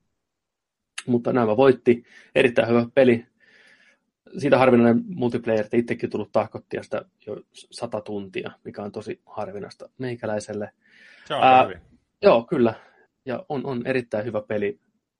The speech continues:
Speaker 1: Raakille vieläkin monessa mielessä, mutta si-, hyvä esimerkki sitä, että pelin, jos perusidea toimii, niin tästä vaan jaksaa tahkoa. Hyvä peli on hyvä peli, ei siinä mitään. Ää, seuraava kategoria, Best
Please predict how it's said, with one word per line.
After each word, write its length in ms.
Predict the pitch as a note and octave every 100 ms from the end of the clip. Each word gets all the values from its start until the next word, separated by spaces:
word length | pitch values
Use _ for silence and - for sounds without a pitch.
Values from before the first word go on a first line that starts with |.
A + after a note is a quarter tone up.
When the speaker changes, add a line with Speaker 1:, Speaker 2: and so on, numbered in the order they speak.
| _ -
Speaker 1:
Raakille 540 | D3 A#2+ A#2 B2+ B2+
vieläkin 380 | C3+ C3 A#2 A#2+
monessa 320 | A#2 A2+ -
mielessä, 320 | A#2 G#2+ G#2 G#2+
mutta 260 | G#2+ A2 G2+ _ _ _ _ G#3+ A3+
si-, 240 | - - _ _ _ _ _ _ -
hyvä 140 | D3
esimerkki 340 | C3 C3+ -
sitä, 120 | B2 C3
että 160 | A#2+
pelin, 420 | - C3+ B2+ - _ _
jos 340 | E3+ D3+ A#2+ -
perusidea 480 | C#3 C3 C3+ B2+ A#2
toimii, 420 | A#2+ A#2+ A#2 G#2+
niin 240 | G#2+ G2 _ _ _ _ _ _ _ _ _ _ -
tästä 260 | D3+ A#2+ A#2+
vaan 180 | A#2
jaksaa 300 | A2+ - G#2+
tahkoa. 540 | - A2+ - - - - _ - -
Hyvä 120 | D#3+
peli 280 | A#2+ C#3 C3+
on 80 | A#2+
hyvä 160 | B2 A#2
peli, 300 | A#2 G#2 G#2
ei 120 | G2
siinä 240 | A#2 G#2 - _ _ _ _ _ _ _ -
mitään. 400 | A#2 - B2 - _ _ _ _ _ -
Ää, 320 | B2+ B2+ B2
seuraava 320 | A#2+ D#3+ D3
kategoria, 440 | C3+ C3 A#2+ A#2+ A#2
Best 440 | C#3 C3+ - _